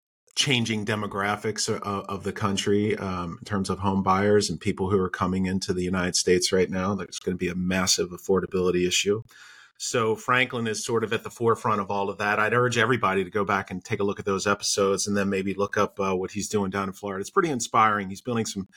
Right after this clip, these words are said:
smaller houses that have a lot of character, and, uh, it was really cool to talk to him, right, Jack?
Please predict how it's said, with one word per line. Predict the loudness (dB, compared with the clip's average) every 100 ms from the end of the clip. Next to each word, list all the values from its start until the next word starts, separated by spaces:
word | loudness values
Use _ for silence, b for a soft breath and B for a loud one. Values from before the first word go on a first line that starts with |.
| B B B B B B B B _
smaller | -8 0 2 2 2
houses | 4 4 4 -2 -8
that | -8
have | -6 -6
a | -4
lot | -4
of | -6
character, | -4 -2 0 -2 -4 -4 -4 -4 -10 _ -10
and, | -8 -8 -10 -6
uh, | -6 -6
it |
was | -8 4
really | 6 6
cool | 4 2
to | 4
talk | 2 0
to | -2
him, | -10 -10
right, | -8
Jack? | -6 -6